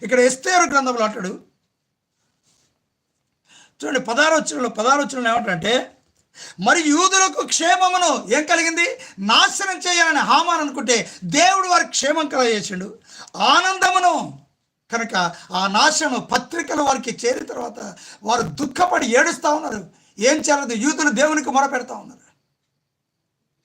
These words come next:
కనుక వారికి దేవుడు ఆనందం కలగజేసిండు. అంతేకాదు, సంతృష్టి,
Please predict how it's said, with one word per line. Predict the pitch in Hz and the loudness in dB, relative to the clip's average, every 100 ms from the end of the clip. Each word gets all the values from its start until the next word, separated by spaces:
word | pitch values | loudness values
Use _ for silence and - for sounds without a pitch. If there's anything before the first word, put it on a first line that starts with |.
| _ - | _ -10
కనుక | 214 180 170 165 - | -10 -4 -6 -6 -12
వారికి | 175 180 | -10 -8
దేవుడు | 170 202 240 233 | -4 0 0 0
ఆనందం | 180 202 220 220 | -2 -2 -4 -6
కలగజేసిండు. | 214 180 170 147 - - _ _ 208 | -6 -6 -6 -8 -12 -20 _ _ -8
అంతేకాదు, | 208 254 240 180 - - | -2 2 2 0 -8 -12
సంతృష్టి, | - 294 339 220 359 349 - 381 349 233 139 | 0 0 0 -4 -2 -2 -2 0 0 0 -4